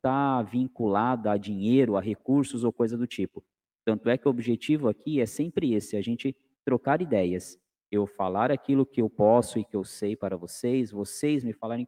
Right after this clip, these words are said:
quantas coisas eu aprendi ao longo dessas dezesseis lives que nós já passamos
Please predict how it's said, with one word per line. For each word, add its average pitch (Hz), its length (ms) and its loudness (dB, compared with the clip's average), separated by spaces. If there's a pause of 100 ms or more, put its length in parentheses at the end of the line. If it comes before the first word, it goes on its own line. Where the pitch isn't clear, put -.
quantas 202 500 -2
coisas 143 560 2 (240)
eu 131 120 2
aprendi 123 360 0
ao 127 80 4
longo 117 280 2
dessas 107 380 -2
dezesseis 104 800 -4 (320)
lives 104 440 0
que 107 100 -10
nós 101 160 0
já 95 80 -8
passamos 101 580 -4